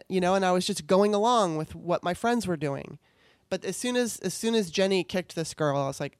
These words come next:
"Th-, no, I can't do this." And we s-, and I pretty much stopped antagonizing her.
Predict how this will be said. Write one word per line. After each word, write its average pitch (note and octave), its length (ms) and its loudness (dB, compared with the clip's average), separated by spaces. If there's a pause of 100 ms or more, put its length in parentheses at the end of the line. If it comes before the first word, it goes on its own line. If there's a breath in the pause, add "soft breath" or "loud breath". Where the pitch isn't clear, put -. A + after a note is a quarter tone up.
"Th-, - 200 -12
no, A#2+ 220 -8 (380)
I D#3+ 80 -8
can't D#3+ 220 -8
do C#3 80 -10
this." B2+ 180 -12
And C#3 140 -8
we C#3+ 80 -6
s-, - 160 -14
and D#3 220 -2
I E3 100 2
pretty F#3 240 0
much C#3 240 -4
stopped - 540 -6 (640 soft breath)
antagonizing C#3 760 -6
her. B2+ 260 -14